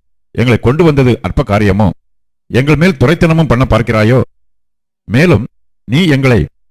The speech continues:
பாலும் தேனும் ஓடுகிற தேசத்துக்கு கொண்டு வந்ததும் இல்லை. எங்களுக்கு வயல்களையும் திராட்சை தோட்டங்களையும் சுதந்திரமாக கொடுத்ததும் இல்லை. இந்த மனிதருடைய கண்களை பிடுங்க பார்க்கிறாயோ? நாங்கள் வருகிறதில்லை" என்றார்கள். அப்பொழுது மோசேக்கு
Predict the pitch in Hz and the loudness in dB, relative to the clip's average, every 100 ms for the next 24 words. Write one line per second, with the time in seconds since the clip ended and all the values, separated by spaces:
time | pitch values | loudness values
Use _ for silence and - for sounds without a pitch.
0 | _ - 90 151 170 160 180 - 135 135 | _ -4 0 2 2 0 0 0 0 0
1 | 104 131 151 143 127 117 107 135 127 123 | 2 2 2 0 -2 -2 -2 2 2 2
2 | 139 139 127 135 - _ _ _ _ _ | 2 2 2 0 -2 _ _ _ _ _
3 | 120 160 165 131 98 139 170 160 170 - | -4 0 0 2 2 2 2 2 2 0
4 | 117 139 160 127 120 107 107 139 - _ | -2 0 -2 -2 -2 -2 0 -2 -6 _
5 | _ _ - 135 156 190 160 131 135 - | _ _ -6 0 0 2 2 2 2 0
6 | 127 120 127 98 95 78 _ _ _ _ | 0 0 0 0 0 -2 _ _ _ _
7 | _ 127 139 104 139 196 175 120 107 131 | _ -4 -2 0 2 2 2 0 -2 0
8 | 135 71 - _ _ _ 143 190 208 117 | 0 0 -6 _ _ _ -2 0 0 -2
9 | 113 107 104 110 80 _ _ _ _ _ | -2 -2 0 -2 -4 _ _ _ _ _
10 | 80 101 123 110 80 113 120 104 104 110 | -6 -4 0 0 2 2 4 2 2 2
11 | 87 90 - - - _ _ _ _ _ | 2 0 0 -2 -4 _ _ _ _ _
12 | _ _ - 87 107 98 87 117 110 95 | _ _ -8 -4 -2 0 0 0 0 -2